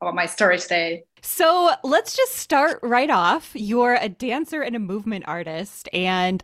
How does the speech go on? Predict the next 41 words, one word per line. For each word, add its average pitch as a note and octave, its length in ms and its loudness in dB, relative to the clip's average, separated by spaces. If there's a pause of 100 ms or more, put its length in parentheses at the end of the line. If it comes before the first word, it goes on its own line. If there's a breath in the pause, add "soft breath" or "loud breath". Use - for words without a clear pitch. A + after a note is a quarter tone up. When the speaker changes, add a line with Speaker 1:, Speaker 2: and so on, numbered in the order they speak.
Speaker 2:
I C4+ 60 0
actually C5+ 300 0
think A4 240 0
you F4+ 60 4
might F#4 180 2
be F#4+ 80 4
the F4+ 120 0
first D#4 320 -6
dancer A#3+ 360 -4
that G3 140 -4
I've E3 160 -6
had F3 200 -4
on D#3 100 -6
this D#3 160 -10
podcast. - 640 -6
So - 180 0
I'm A3+ 180 4
really C4+ 280 2
excited G#3 680 -4 (480 loud breath)
that A3 160 -2
you're G3+ 160 -4
here. F3 380 -6 (480 loud breath)
And C#4 200 0
I D#4 100 2
was F#4 200 2
wondering A4 280 -4 (160)
if - 60 -18
we B4+ 120 -4
could - 200 -4
start B3 600 -2
off A3+ 320 0
by G#3+ 180 -4
you A#3 760 -4 (120)
telling A#3 460 -2
me G#3+ 180 0
a - 80 -4
little G#3 640 -4
bit G3+ 280 -4
about F3+ 440 0
one F#3+ 240 -2
of G#3+ 320 -4